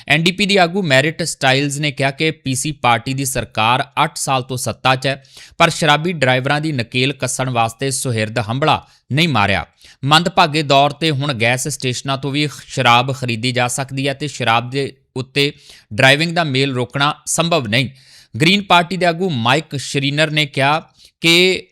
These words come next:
ਨਸ਼ਾ ਕਰਕੇ ਡਰਾਈਵਿੰਗ ਰੋਕਣ ਵਾਸਤੇ ਹਰ ਸੰਭਵ ਕਦਮ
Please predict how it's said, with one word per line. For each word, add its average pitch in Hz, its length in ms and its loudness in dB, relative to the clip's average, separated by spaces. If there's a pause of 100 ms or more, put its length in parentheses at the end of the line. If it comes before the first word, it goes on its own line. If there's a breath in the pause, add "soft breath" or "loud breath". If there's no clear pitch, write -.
(200)
ਨਸ਼ਾ 143 320 2
ਕਰਕੇ 170 340 0
ਡਰਾਈਵਿੰਗ 147 500 0 (140)
ਰੋਕਣ 135 380 -4
ਵਾਸਤੇ 139 440 -2
ਹਰ 117 240 0
ਸੰਭਵ 156 400 -4
ਕਦਮ 131 320 -4